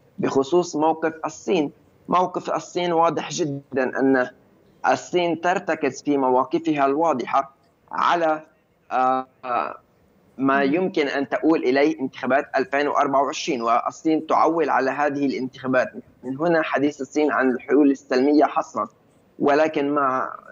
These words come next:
Speaker 1: تكاثر الجهود الأمريكية ومع وجود، آه، ظلال وأصابع أمريكية في كل التفاصيل، كان هناك رد صيني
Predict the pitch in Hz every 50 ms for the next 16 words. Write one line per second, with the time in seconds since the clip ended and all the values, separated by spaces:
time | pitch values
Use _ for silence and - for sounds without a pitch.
0 | - - - - - - 190 196 202 196 196 170 - - - 135 120 113 120 135
1 | 131 151 160 156 135 143 - - 123 135 135 135 127 - 156 156 147 139 131 123
2 | 117 - 120 131 135 127 127 131 131 135 131 156 165 165 156 - - - _ _
3 | _ _ - - 123 135 135 135 107 90 - - - - - _ _ _ - 135
4 | 120 120 139 151 147 147 156 165 165 165 165 156 143 139 - - 120 135 135 -
5 | 147 147 151 147 151 139 - - 139 135 131 127 - - 156 156 147 147 131 -
6 | - 131 - - 156 160 156 147 156 - - 151 - 160 156 160 - - 160 135
7 | 160 185 - - _ _ _ _ _ _ _ - 190 190 185 175 170 160 165 165
8 | 170 175 170 - 165 143 147 160 165 - - - - - - 170 170 165 160 156
9 | 151 147 120